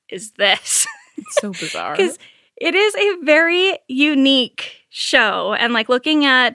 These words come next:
Speaker 1: the description of it online, it was saying that it's noted for its intentional stylistic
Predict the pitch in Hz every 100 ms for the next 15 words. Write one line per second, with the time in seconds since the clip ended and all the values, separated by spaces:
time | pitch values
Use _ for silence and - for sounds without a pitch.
0 | - 220 240 - 240 - 233 214 208 202
1 | 196 175 180 - - 220 220 220 196 -
2 | 220 226 269 262 - 214 196 202 - 202
3 | 196 - 262 - 330 349 359 - - -
4 | 254 262 247 - 269 277